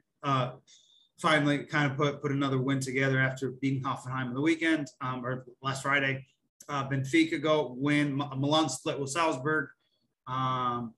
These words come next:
uh, Club Brugge win, um, against Leverkusen.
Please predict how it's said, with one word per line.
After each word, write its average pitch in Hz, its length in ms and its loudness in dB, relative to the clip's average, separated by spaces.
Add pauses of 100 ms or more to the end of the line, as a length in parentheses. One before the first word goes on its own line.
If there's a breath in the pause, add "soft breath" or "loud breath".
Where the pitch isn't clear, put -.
(140)
uh, 131 120 -4
Club 135 300 0
Brugge 160 400 4
win, 151 500 4
um, 131 260 -2
against 131 360 -2
Leverkusen. 151 760 0